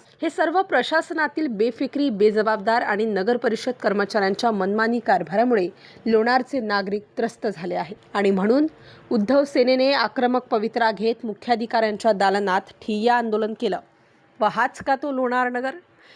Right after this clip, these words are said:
परिषदेचा सुवर्णकाळ, असा प्रश्न डॉक्टर गोपाल बच्छरे यांनी उपस्थित केलाय. लोणार नगर परिषदेची परिस्थिती, नळाला महिन्यातून एकदा येणार विनाशुद्धीकरण घाण व दुर्गंधीयुक्त पाणी, त्यामुळे सर्वसामान्यांच्या आरोग्यावर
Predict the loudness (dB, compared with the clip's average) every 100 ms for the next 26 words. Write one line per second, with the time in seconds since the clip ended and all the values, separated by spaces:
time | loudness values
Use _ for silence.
0 | -20 -4 -2 0 0 0 0 0 0 -4
1 | -2 -4 -2 0 0 -4 -6 -2 -2 -4
2 | -2 2 2 0 -4 0 0 2 0 -2
3 | -6 -2 0 0 0 -2 -2 -8 -6 -10
4 | -4 -2 -2 -6 -20 -4 2 4 2 0
5 | 2 2 2 -2 -2 -6 -6 -6 -2 0
6 | 0 -4 -8 -4 -6 -8 _ -2 2 2
7 | 2 0 -2 -8 -6 -6 -6 -6 -8 -4
8 | 0 -2 0 0 0 0 0 0 0 -2
9 | -8 _ -12 -8 -2 0 0 -4 -4 -2
10 | 0 0 0 -2 -2 0 0 0 -4 -4
11 | -6 -6 -8 -6 -6 -6 -6 -2 0 -2
12 | -6 _ -4 0 0 0 2 2 2 0
13 | 0 -2 -2 0 2 4 4 2 0 0
14 | 0 0